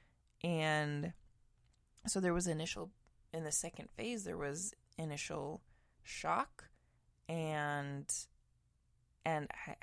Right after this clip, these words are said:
I think a little denial, right? Where I was like, "I don't think so." Like, we got this blessing and, and I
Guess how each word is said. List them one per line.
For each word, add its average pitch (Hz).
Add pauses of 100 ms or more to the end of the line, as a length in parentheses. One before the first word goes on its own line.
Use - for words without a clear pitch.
I 165
think 202
a 160
little 151
denial, 180
right? -
Where 202
I 180
was 185
like, 190 (160)
"I -
don't 349
think 370
so." -
Like, - (1160)
we 185
got 180
this 165
blessing 180
and, 156 (1500)
and 175
I 160